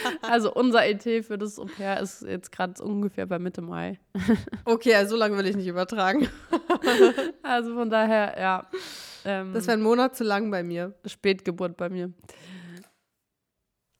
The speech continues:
Speaker 1: Aber immerhin.
Speaker 2: Immerhin,
Speaker 1: Immerhin
Speaker 2: also
Speaker 1: habt ihr
Speaker 2: ja,
Speaker 1: jetzt mal
Speaker 2: vielleicht,
Speaker 1: was, was
Speaker 2: wir
Speaker 1: Neues,
Speaker 2: haben, wir haben die
Speaker 1: Konkreteres.
Speaker 2: Dokumente zur, also, äh, wir haben so einen kleinen Umweg gemacht, unsere Au-pair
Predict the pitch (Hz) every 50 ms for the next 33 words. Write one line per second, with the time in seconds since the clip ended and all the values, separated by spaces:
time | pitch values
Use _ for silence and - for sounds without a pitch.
0 | _ - 208 196 233 233 240 262 262 269 226 180 165 170 180 220 - _ _ -
1 | 233 247 240 240 247 240 233 226 - 190 220 214 214 214 220 220 226 233 240 214
2 | 214 - 240 214 214 220 208 196 190 190 196 190 - - 202 226 220 214 220 220
3 | 233 - 247 226 - 196 180 185 214 214 220 220 226 247 233 220 214 - 214 214
4 | 208 - 226 208 202 208 220 220 - 220 208 - - 214 196 196 185 190 190 _
5 | - - - - 190 185 196 180 185 185 - - - - - _ _ _ _ -
6 | - - _ - - 185 202 202 202 214 208 208 202 - 202 185 - 226 226 226
7 | 208 - 196 196 202 214 208 208 196 190 180 - 180 - - 202 196 202 98